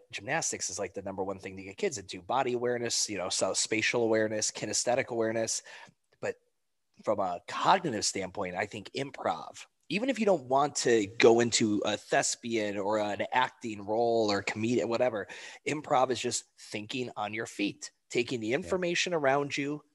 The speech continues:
Speaker 1: and using an element of creativity and then the actual stuff that's happening and, and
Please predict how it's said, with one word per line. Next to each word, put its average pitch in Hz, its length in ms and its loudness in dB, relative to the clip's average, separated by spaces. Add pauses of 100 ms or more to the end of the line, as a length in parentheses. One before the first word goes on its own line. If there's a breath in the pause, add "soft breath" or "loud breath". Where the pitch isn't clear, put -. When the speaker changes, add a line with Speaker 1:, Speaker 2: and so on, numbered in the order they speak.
Speaker 1:
and 117 140 -2
using 117 300 0
an 104 160 -4 (160)
element 135 320 6
of 127 100 2
creativity 143 800 6
and 120 160 6
then 117 100 10
the 113 140 10
actual 117 340 8
stuff - 320 6
that's 107 160 4
happening 170 460 6
and, 117 180 4
and 107 240 2